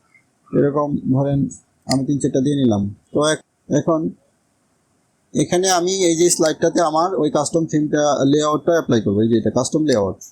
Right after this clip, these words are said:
দেখেন এটা কিন্তু অটোমেটিক চলে আসছে। আমার কিন্তু এখানে নতুন করে আবার ডিজাইন করা লাগলো না। এখন ধরেন আমি এটার ব্যাকগ্রাউন্ড যদি চেঞ্জ করি, এখান থেকে করতে পারবো ইচ্ছা করলে, এখান থেকে ইচ্ছা করলে আমি ব্যাকগ্রাউন্ড চেঞ্জ করতে পারবো। কিন্তু আপনার, আহ,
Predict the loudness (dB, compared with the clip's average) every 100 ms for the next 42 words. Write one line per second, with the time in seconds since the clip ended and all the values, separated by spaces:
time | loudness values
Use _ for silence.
0 | _ -2 0 2 0 -2 0 0 2 0
1 | -2 0 2 2 0 0 0 2 0 0
2 | 0 0 0 0 0 2 0 0 0 0
3 | 0 -4 -20 -20 -20 _ 0 2 2 0
4 | 0 0 0 0 0 2 2 0 0 0
5 | 0 2 0 2 0 0 -4 0 0 2
6 | 0 0 -2 -2 -2 0 0 2 2 0
7 | 0 0 0 0 -2 _ -8 -4 -2 0
8 | -2 -6 -4 -2 0 2 2 0 -4 _
9 | -12 -4 -2 0 0 0 0 0 0 0
10 | -2 0 0 0 0 0 0 0 0 2
11 | 0 -2 _ _ _ _ _ _ _ _
12 | _ -6 -2 0 0 -2 -4 -16 _ -4
13 | -2 0 -2